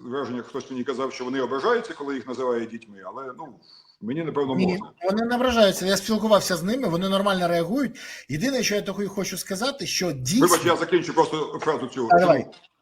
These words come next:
Speaker 1: Це Майдан наших дітей. Як людина, яка виходила на акції протесту ще Україна без Кучми дев'яносто дев'ятого року, і два Майдани, і, і бачила багато що в своєму житті, це от для мене більше,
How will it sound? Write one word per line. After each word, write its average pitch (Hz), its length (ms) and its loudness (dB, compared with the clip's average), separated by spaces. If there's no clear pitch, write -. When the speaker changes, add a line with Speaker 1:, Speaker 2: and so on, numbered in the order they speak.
Speaker 1:
Це 214 500 2
Майдан 147 480 0
наших 135 320 -6
дітей. 107 340 -14
Як 120 200 -6
людина, 160 400 -2
яка 156 340 -2
виходила 117 840 -4
на 117 280 -8
акції 151 380 -8
протесту 123 480 -6
ще 120 160 -10
Україна 123 380 -8
без 117 200 -12
Кучми 226 380 -12
дев'яносто 131 440 -8
дев'ятого 120 500 -6
року, 107 320 -8
і 131 180 -12
два 143 280 -2
Майдани, 127 720 -4
і, 131 280 -20
і 117 40 -18
бачила 143 420 0
багато 127 340 0
що 131 140 -10
в 117 60 -12
своєму 131 300 -6
житті, 226 360 -6
це 170 540 -2
от 123 180 -2
для 143 80 0
мене 170 180 2
більше, 123 480 -6